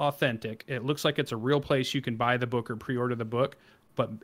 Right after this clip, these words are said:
it could be fake too. It could, they could be fooling me, but this is what they have. So, "Discover the truth about the great conflicts."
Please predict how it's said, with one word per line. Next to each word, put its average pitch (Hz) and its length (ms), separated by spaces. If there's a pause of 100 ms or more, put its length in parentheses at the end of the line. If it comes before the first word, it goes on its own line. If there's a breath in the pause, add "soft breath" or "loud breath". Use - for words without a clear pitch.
it 151 160
could 175 240
be 156 80
fake 139 340
too. 117 220
It - 80
could, 139 180
they 131 80
could 139 180
be 127 120
fooling 117 300
me, 104 80
but 110 140
this 147 140
is 160 80
what 151 140
they 143 100
have. 110 160
So, - 140
"Discover 147 360
the 175 100
truth 165 260
about 139 180
the 143 60
great 139 200
conflicts." 139 680